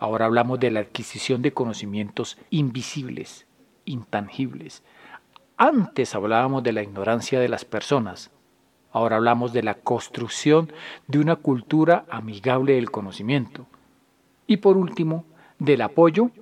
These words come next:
a modelos burocráticos y al rechazo de su misma rigidez. Todo esto tiene que ver con la nueva administración de recursos humanos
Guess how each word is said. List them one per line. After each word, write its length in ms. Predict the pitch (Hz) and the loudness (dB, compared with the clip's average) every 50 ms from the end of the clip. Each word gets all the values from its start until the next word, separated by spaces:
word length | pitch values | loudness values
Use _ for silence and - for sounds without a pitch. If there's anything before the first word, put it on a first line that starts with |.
| - _ | -16 _
a 100 | - - | -8 -8
modelos 420 | 113 113 117 113 127 170 185 185 | -6 -4 0 4 6 6 6 6
burocráticos 960 | 160 160 160 143 127 110 113 156 170 165 - 185 - - - 240 233 - - - _ _ _ _ | 6 4 4 4 2 4 2 2 2 2 -2 -6 -4 -2 -2 -2 -2 -4 -12 -20 _ _ _ _
y 100 | 180 139 | -2 0
al 80 | 127 110 | 0 0
rechazo 540 | - - 98 - - 127 123 - 147 147 | -2 -6 -6 -2 0 0 2 4 4 4
de 100 | 139 131 | 6 4
su 160 | 120 - - 98 | 2 0 -4 -2
misma 300 | 113 139 135 104 120 123 | 0 0 0 0 -2 -2
rigidez. 720 | 120 104 - - 90 87 - - - - - - - - _ _ _ _ _ _ _ - - - - _ _ _ | -4 -4 -6 -8 -10 -12 -12 -14 -16 -16 -18 -18 -20 -20 _ _ _ _ _ _ _ -20 -20 -20 -20 _ _ _
Todo 220 | _ 202 180 165 160 | _ 4 4 6 4
esto 200 | 156 - - 156 | 2 0 -4 -6
tiene 280 | - 156 147 143 143 | -4 -4 -2 -2 -4
que 140 | 139 - 143 | -4 0 2
ver 220 | 139 139 143 135 - | 4 4 4 2 -2
con 160 | - 139 123 | -4 -4 -4
la 80 | 107 | -4
nueva 180 | 101 101 110 113 | -4 -4 -4 -4
administración 680 | 117 117 113 104 - - - - - 135 143 151 160 - - - _ _ - _ _ _ _ - | -2 -2 -4 -6 -6 -10 -12 -6 -2 -2 -2 -2 -4 -6 -12 -20 _ _ -20 _ _ _ _ -2
de 160 | 131 131 120 | -2 0 0
recursos 460 | - 95 - - 123 - 170 156 - | -2 -4 -4 -6 -6 -4 -4 -2 0
humanos 480 | 185 165 160 160 160 165 151 - - | 2 2 2 2 2 -2 -4 -6 -10